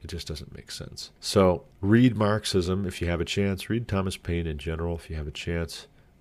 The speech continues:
He's very, uh, dry, sometimes, but he's also very knowledgeable. He's very smart, very well-informed, and very informative. So next on the list of books that I finished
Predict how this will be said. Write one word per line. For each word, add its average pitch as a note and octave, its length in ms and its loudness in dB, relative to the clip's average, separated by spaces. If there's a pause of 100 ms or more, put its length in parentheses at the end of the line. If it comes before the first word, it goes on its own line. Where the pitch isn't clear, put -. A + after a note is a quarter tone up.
He's D#2 160 -10
very, F2+ 520 2 (100)
uh, D#2 260 -4
dry, G#2 540 6 (640)
sometimes, A#2 680 4 (200)
but G#2 680 0
he's F#2+ 160 0
also G#2+ 200 0
very F2 180 0
knowledgeable. D#2 580 -4
He's D2 160 -10
very E2 280 0
smart, D2+ 340 -8
very D#2+ 220 -4
well-informed, D2+ 640 -6
and D2 100 -10
very D#2+ 200 -2
informative. D2 1000 -6 (1400)
So A#2+ 300 8
next C#3+ 640 4 (120)
on A2+ 160 4
the G#2 60 4
list G#2+ 440 6
of F2+ 240 -2
books - 280 2
that F2 100 2
I E2 80 2
finished - 520 -6